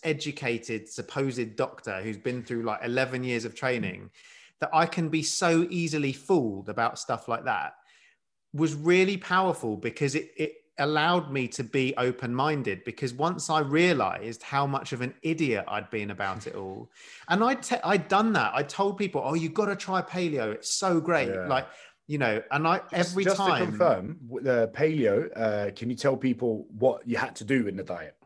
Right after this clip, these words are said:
Speaker 1: Okay, so the premise of paleo is that, that human beings were evolved to, to be humans at a time when only certain foods were available. So the idea that all grains are basically forbidden 'cause they were only invented later. So we're not,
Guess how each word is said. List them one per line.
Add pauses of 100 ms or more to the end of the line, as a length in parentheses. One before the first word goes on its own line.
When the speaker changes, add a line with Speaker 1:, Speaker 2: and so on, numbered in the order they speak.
(300)
Speaker 1:
Okay,
so
the
premise
of
paleo (380)
is
that, (300)
that
human
beings
were
evolved
to, (240)
to
be
humans
at
a
time (360)
when
only
certain
foods
were
available.
So (460)
the
idea
that
all
grains
are
basically
forbidden
'cause
they
were
only
invented
later.
So
we're
not,